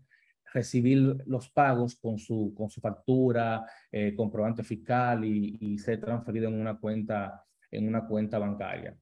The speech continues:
Al momento de ellos estar formalizados, ya se tenía diseñado el proyecto de financiamiento que ellos iban a recibir. En este caso, ellos primero recibieron una línea de financiamiento de ochenta mil dólares que,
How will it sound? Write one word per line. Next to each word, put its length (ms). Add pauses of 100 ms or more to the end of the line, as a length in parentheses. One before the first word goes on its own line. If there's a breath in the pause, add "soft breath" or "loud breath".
Al 140
momento 460
de 60
ellos 140
estar 200
formalizados, 760
ya 120
se 100
tenía 760 (160)
diseñado 560
el 100
proyecto 420
de 80
financiamiento 760
que 120
ellos 100
iban 180
a 80
recibir. 540 (160)
En 100
este 320
caso, 460
ellos 200
primero 380 (240)
recibieron 460
una 100
línea 200
de 40
financiamiento 800 (280 soft breath)
de 80
ochenta 320
mil 200
dólares 400
que, 240